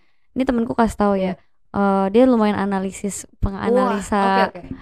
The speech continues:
Speaker 1: kayak gini-gini gitu loh.
Speaker 2: Oke, sharing,
Speaker 1: Sometimes
Speaker 2: sharing.
Speaker 1: kayak lu nggak perlu upload, ada satu hari di mana lu rest untuk, eh, upload Insta story.
Speaker 2: Oke.
Speaker 1: Ini mungkin buat teman-teman yang lain-lain
Speaker 2: Iya,
Speaker 1: juga.
Speaker 2: yang lagi nonton juga nih ya.
Speaker 1: Heeh. Karena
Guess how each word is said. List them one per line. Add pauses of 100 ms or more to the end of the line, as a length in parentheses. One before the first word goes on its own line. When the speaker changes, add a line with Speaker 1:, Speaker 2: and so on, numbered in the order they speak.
(140)
Speaker 1:
kayak
gini-gini
gitu
loh. (140)
Speaker 2:
Oke,
sharing,
Speaker 1:
Sometimes
Speaker 2:
sharing.
Speaker 1:
kayak (240)
lu
nggak
perlu
upload,
ada
satu
hari
di
mana
lu
rest
untuk, (720)
eh,
upload (380)
Insta
story. (180)
Speaker 2:
Oke.
Speaker 1:
Ini
mungkin
buat
teman-teman (200)
yang
lain-lain
Speaker 2:
Iya,
Speaker 1:
juga.
Speaker 2:
yang
lagi
nonton
juga
nih
ya.
Speaker 1:
Heeh. (320)
Karena